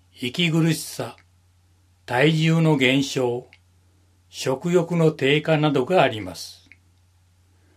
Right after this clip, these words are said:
症状がある。普段と何か違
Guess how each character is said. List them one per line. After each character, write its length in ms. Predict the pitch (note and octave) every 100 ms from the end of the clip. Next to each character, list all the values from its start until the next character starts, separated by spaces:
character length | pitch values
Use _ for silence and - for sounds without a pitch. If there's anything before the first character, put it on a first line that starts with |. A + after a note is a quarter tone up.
| _ _
症 380 | - B2+ C#3+ F3
状 260 | F3+ E3+ C3
が 200 | B2 G2+
あ 40 |
る。 160 | F#2 - _ _ _ _ _ _ _ _ _ _
普 160 | D3+
段 280 | E3+ D3 G#2+
と 240 | - G2+ - _ _ -
何 280 | D3 E3 C3+
か 120 | G#2+
違 200 | -